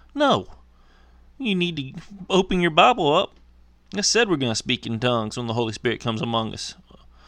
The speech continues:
I mean, that's point blank in Ephesians. Come on, man.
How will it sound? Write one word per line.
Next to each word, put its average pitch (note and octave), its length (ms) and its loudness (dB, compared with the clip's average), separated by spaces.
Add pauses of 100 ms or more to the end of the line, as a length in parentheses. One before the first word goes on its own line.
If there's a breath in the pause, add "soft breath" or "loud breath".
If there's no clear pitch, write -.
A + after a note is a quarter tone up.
(240 loud breath)
I - 60 -4
mean, B2 320 -6 (640 soft breath)
that's - 160 -12 (180)
point F3 260 0
blank F#3+ 240 -2
in C3 80 -4
Ephesians. G#2+ 800 -6 (300)
Come F3+ 240 0
on, G#2 300 -2
man. G3 360 0